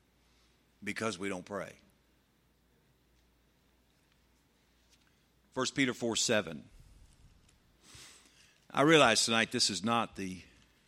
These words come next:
most exciting truth on the planet, but it may be the most life-changing truth you could hear. Because if we will pray, God will do great things.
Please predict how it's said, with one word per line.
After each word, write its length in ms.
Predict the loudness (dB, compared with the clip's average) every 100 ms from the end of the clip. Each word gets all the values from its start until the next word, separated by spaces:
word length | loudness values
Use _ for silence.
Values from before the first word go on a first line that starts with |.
| _ _ _ _ _ _ _ _ _ _ _ _ _ _ _ -6
most 280 | 0 0 -2
exciting 480 | -4 0 0 0 -4
truth 340 | -4 -4 -4
on 100 | -6
the 80 | -6
planet, 340 | -6 -4 -4
but 140 | -2 -2
it 80 | -2
may 220 | -2 -2
be 400 | 0 0 -2 -6 -18 -20 -20 _ _ _ -20 _
the 220 | -6 -2 0
most 640 | 2 2 0 -2 -4 -8 -14 _ _ _ _ _ _ _ _ _ -20 -20 _ _ -20 _
life-changing 760 | 0 2 2 0 0 -2 -4 -8
truth 340 | -8 -8 -8
you 100 | -12
could 180 | -12 -12
hear. 280 | -12 -14 -16 _ _ _ _ _ _ _ -14
Because 300 | -4 -2 -2
if 120 | -4
we 120 | -4
will 160 | -4 -6
pray, 300 | -2 -2 -2
God 260 | -2 -4
will 80 | -6
do 200 | -8 -8
great 320 | -6 -6 -6
things. 540 | -10 -14 -14 -16 -16